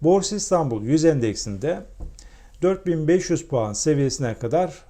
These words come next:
düşüş öngörümüzün gerçekleştiğini hep beraber görmüş olduk. Bütün videolarımda sık sık ifade ettiğim gibi. Şimdi pazartesi günü bir Mayıs resmi tatil dolayısıyla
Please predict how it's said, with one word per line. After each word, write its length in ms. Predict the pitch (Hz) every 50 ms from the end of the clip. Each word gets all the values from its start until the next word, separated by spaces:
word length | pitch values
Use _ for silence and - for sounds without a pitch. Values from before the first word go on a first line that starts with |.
| - - -
düşüş 340 | - 190 151 160 147 - -
öngörümüzün 720 | 254 180 165 151 131 127 110 107 107 107 - 180 185 165
gerçekleştiğini 800 | 160 165 156 151 - 143 123 - - 113 107 - - 123 135 147
hep 200 | 180 165 - -
beraber 440 | 117 110 107 113 135 180 190 180 165 -
görmüş 340 | - 156 123 113 151 151 -
olduk. 640 | 156 143 135 127 120 127 127 127 123 120 - - - - - - - - - -
Bütün 240 | - - 185 180 143
videolarımda 520 | 117 104 107 107 101 101 101 98 101 104
sık 240 | 104 - - 139 -
sık 180 | - 180 170 147
ifade 340 | 123 - 139 123 120 120 113
ettiğim 300 | 110 - - 110 104 95
gibi. 180 | 95 85 82 80 - - _ - - - - - - - - - - - - - - - - - - - - - - - - - - - - - - - - - - - - - - -
Şimdi 500 | - - 226 220 190 156 151 156 - - - - - - - - _ _ -
pazartesi 640 | 139 151 143 151 185 202 190 - 202 156 - 135 110
günü 300 | 113 113 107 107 107 113 127 139 - _ - 151
bir 100 | 170 170
Mayıs 380 | 170 151 147 135 123 - -
resmi 400 | 131 127 135 135 - 165 160 151
tatil 460 | - 139 123 120 120 - 160 147 120
dolayısıyla 640 | 120 123 123 123 127 123 - 190 175 143 110 95 92